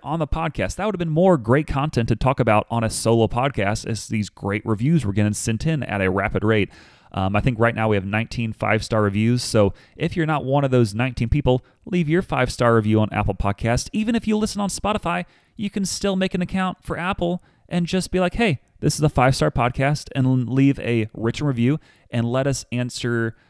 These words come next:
uh, any questions you put in those or just read them off here on the podcast, because that would be incredibly cool.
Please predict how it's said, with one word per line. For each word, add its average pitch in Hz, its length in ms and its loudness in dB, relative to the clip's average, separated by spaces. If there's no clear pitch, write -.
uh, 98 200 -2
any 120 160 -4
questions 123 400 0
you 123 80 -2
put 127 120 2
in 127 80 -2
those 123 280 2
or - 80 -2
just 117 220 -4
read 107 240 0
them 107 140 0
off 107 200 -2
here 98 240 -4
on 113 160 2
the 113 80 2
podcast, 98 540 0
because 104 160 -4
that 110 80 0
would 101 140 0
be 98 180 -4
incredibly 107 500 0
cool. 98 380 2